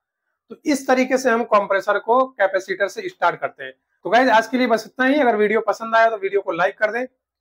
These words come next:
और अगर आप हमारे चैनल पे नए हैं तो हमारे चैनल को सब्सक्राइब कर लें और बेल आइकन को जरूर प्रेस कर लेना ताकि आपको आने वाली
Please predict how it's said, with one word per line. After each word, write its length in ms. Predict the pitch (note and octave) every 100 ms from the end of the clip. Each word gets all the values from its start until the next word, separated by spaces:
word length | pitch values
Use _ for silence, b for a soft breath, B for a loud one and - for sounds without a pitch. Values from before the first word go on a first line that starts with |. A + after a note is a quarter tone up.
| _
और 200 | D#3+ E3
अगर 160 | F3 G#3+
आप 100 | G#3+
हमारे 200 | G3+ G3
चैनल 200 | G3 F#3+
पे 120 | F#3
नए 220 | F3+ G3 G#3+
हैं 80 | A3
तो 80 |
हमारे 160 | F3 E3+
चैनल 220 | F3 E3+
को 100 | E3+
सब्सक्राइब 460 | E3 D#3+ - F3+ G#3
कर 140 | G#3+
लें 120 | G#3+ G3+
और 120 | E3
बेल 160 | E3
आइकन 240 | E3 D#3+ E3
को 100 | D#3
जरूर 240 | D#3 G#3 -
प्रेस 180 | F3+
कर 120 | - E3+
लेना 200 | F3 G3
ताकि 240 | E3 D#3
आपको 200 | D3+ -
आने 180 | D#3 E3+
वाली 300 | E3+ E3+